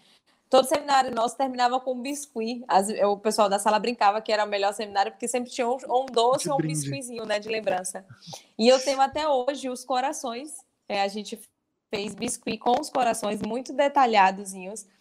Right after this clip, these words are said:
Speaker 1: com perfusão extracorpórea, e eu guardei isso. É, por coincidência
Speaker 2: Legal.
Speaker 1: ou por algo, eu acabei guardando.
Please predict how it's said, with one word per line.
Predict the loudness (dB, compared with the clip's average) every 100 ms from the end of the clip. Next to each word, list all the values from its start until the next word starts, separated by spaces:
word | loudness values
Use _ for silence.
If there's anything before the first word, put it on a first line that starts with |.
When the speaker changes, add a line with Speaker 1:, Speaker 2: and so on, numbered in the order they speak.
| _ _ _
Speaker 1:
com | 0 4
perfusão | 4 4 -2 0
extracorpórea, | 0 0 -2 0 0 2
e | 0
eu |
guardei | 2 0 0 -4 -4
isso. | -6 -10 -12 -16 _ _ _
É, | -6 -4 -2 -4 -2
por | -2
coincidência | 0 -4 -6 -4 0 0 0 0
Speaker 2:
Legal. | 0 -2
Speaker 1:
ou | -6 _ _
por | -4 0
algo, | 4 4 4
eu | 0
acabei | 0 0 0 0
guardando. | 0 0 0 -4 -4 -6 -8